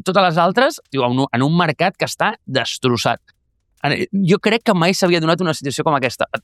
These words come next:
hipo-, hipotèticament. Per tant, aquest és el take contrari, és a dir, tio, imagina't, si, si això de la I A no funciona, i realment es veu que aquí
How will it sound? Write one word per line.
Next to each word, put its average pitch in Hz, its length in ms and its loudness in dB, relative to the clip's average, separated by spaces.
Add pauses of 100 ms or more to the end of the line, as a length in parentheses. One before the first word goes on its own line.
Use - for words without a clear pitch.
hipo-, 123 220 -14
hipotèticament. 139 720 0
Per 131 140 0
tant, 160 100 2
aquest 220 160 0
és 226 80 2
el 226 80 2
take 233 160 0
contrari, 160 480 0
és 127 80 0
a 131 60 2
dir, 127 80 2
tio, 160 100 2
imagina't, 147 320 0
si, 131 160 -12
si 135 140 -6
això 175 160 2
de 311 80 4
la 277 100 4
I 185 60 4
A - 20 2
no 156 80 2
funciona, 127 560 -2 (400)
i 139 80 -2
realment 196 320 2
es 170 100 0
veu 175 220 2
que 151 60 -2
aquí 143 160 -2